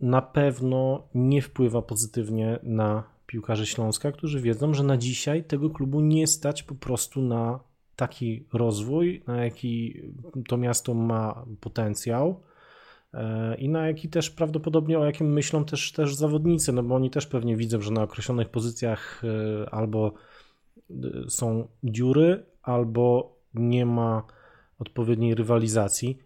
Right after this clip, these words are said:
i to też na pewno negatywnie wpływa na ich mental. Już nie mówię tylko na poziom treningu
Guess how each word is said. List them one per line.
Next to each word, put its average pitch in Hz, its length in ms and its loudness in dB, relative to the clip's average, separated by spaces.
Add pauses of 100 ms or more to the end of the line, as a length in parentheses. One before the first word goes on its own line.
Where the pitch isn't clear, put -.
i - 60 -18
to 151 180 -2
też 110 380 0
na 131 140 2
pewno 120 420 0
negatywnie 135 600 2
wpływa 131 400 0
na 156 160 0
ich 160 180 -2
mental. 165 520 2
Już 104 120 -2
nie 135 120 2
mówię 147 220 4
tylko 123 200 0
na 117 120 2
poziom 117 380 2
treningu 120 720 4